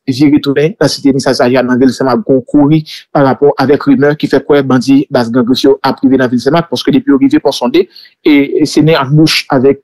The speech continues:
euh, ville Saint-Marc, pas rien qui cap empêcher d'arriver. Et toute situation, ça va privé, bientôt, c'est suite avec, euh, laxisme,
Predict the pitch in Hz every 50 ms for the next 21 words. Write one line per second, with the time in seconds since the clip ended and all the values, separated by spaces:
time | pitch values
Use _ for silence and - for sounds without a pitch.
0 | - 147 139 135 127 120 135 127 - - 127 147 151 - - 127 135 131 - -
1 | 160 151 160 180 185 165 151 156 _ - _ _ _ - 147 - 156 135 127 135
2 | - 156 139 - 139 123 - - 139 127 123 117 110 - - 156 156 214 202 -
3 | - - - 180 151 - 160 - 160 143 139 135 123 123 131 120 139 151 156 -
4 | _ _ _ _ - 143 147 139 - - 165 175 190 208 202 _ - - - 143
5 | 135 - - 170 - - - 135 127 120 151 151 123 - _ - 143 131 123 120
6 | 117 - - - 226 226 - - 226 208